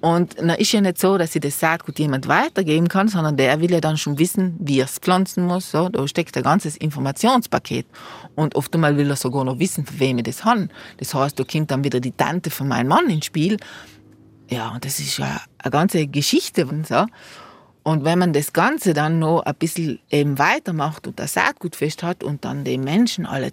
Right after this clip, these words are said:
zusammenkommen und reden, dann hört man nur mehr ein leichtes Summen, so.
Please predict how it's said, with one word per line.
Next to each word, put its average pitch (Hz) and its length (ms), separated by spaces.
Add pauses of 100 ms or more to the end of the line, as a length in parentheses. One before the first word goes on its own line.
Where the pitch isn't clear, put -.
zusammenkommen 160 680 (260)
und 131 260
reden, 160 540
dann 131 180
hört - 180
man - 120
nur 147 140
mehr 139 320 (240)
ein 127 120
leichtes - 540
Summen, 190 440
so. 139 260